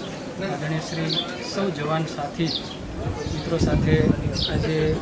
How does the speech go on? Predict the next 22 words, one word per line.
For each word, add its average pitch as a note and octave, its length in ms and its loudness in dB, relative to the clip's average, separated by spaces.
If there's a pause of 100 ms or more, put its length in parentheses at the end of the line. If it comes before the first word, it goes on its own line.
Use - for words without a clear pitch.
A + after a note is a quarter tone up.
(1160)
રક્ષાબંધનના D#3 880 2
પવિત્ર D3 360 -2 (360)
તહેવારને C#3+ 480 6
કચ્છની D3+ 380 0
અંદર D3 240 -2
માણ્યો C#3+ 260 -2
હતો. - 140 -2 (580)
દર F3+ 260 6
વર્ષે E3+ 360 2 (1080)
દીપાવલી F3+ 560 4
અને F3 180 2
રક્ષાબંધનનો E3 760 2 (720)
તહેવાર E3 360 4
અમે E3 100 2 (100)
ઉજવતા D#3+ 440 2
હોઈએ E3 280 2
છીએ F3 160 4 (920)
અને F3+ 180 4 (280)
દર G3+ 260 8
વર્ષે D#3+ 340 4 (760)
બોર્ડર D#3 320 6
ઉપર F3 160 4